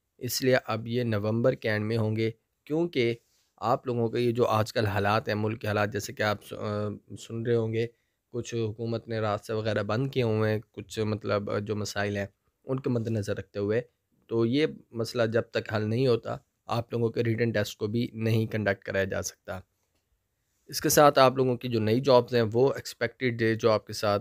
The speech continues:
मतलब एक्सपेक्टेड डेट भी नहीं बल्कि इसमें तो मंथ कहा जाएगा कि अगले साल दो हज़ार बाईस में ये जॉब्स आएंगी और उन जॉब्स के आने के जो महीने होंगे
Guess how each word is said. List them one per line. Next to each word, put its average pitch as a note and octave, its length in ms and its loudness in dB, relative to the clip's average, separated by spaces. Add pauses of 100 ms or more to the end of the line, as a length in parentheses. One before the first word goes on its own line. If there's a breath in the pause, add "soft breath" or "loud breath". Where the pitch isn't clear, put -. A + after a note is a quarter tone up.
(120)
मतलब G#2+ 560 -2
एक्सपेक्टेड B2 540 -4
डेट B2+ 260 6
भी G3 60 -2
नहीं C3 120 0
बल्कि A#2+ 220 -2
इसमें C#3 260 -8
तो C#3+ 100 -8
मंथ A#2 240 0
कहा G#2+ 320 -4
जाएगा A2 240 -2
कि C3+ 120 -6
अगले B2+ 420 2
साल G2+ 320 0
दो G#2+ 120 -4
हज़ार A#2 260 2
बाईस A2+ 460 0
में A#2 120 -4
ये A2+ 120 0
जॉब्स G#2+ 360 -2
आएंगी A2+ 280 0
और A2 360 -2
उन A2+ 160 -2
जॉब्स A2+ 280 0
के - 80 -6
आने A2 160 0
के A2+ 80 -2
जो A2+ 120 0
महीने G#2+ 360 0
होंगे B2+ 340 6